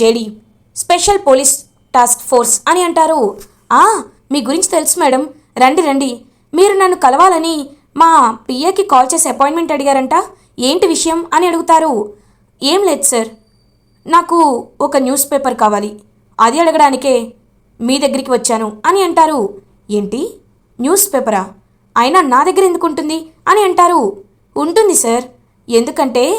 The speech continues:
ఇప్పుడు మీరు ఎమ్మెల్యేగా దిగిపోబోతున్నారు కాబట్టి. చూడండి, ఆ రోజు గుడిలో అమ్మవారి నగలు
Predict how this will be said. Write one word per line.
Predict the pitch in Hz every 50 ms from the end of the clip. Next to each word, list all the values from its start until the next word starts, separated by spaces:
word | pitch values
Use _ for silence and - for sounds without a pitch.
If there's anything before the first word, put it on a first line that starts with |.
| 403 - - _ _ _ _ _ _ _ - 330
ఇప్పుడు | 349 339 381 370
మీరు | 349 349 339 320
ఎమ్మెల్యేగా | 269 240 240 240 277 320 339 320 302 277 262 277 277 262 240 240 226 233 _ _ _ _ _ - 214
దిగిపోబోతున్నారు | 208 196 247 240 220 277 294 311 349 339 330 226 233 240 240 233 233 262 247 240 240 247 262 277 302 359 381
కాబట్టి. | - - 247 226 214 208 208 - 208 196 - _ _ _ _ _ _ _ -
చూడండి, | - 269 175 233 233 233 285 359 427 - - _ _ _ _ _ _ -
ఆ | 294 294 269 262
రోజు | 277 285 277 339 330 285 247 233 226 - - _ _ _ - 208 208
గుడిలో | 277 302 349 370 381 359 294 254 - - -
అమ్మవారి | 226 226 254 320 370 392 392 392 392 339 285
నగలు | 262 254 302 330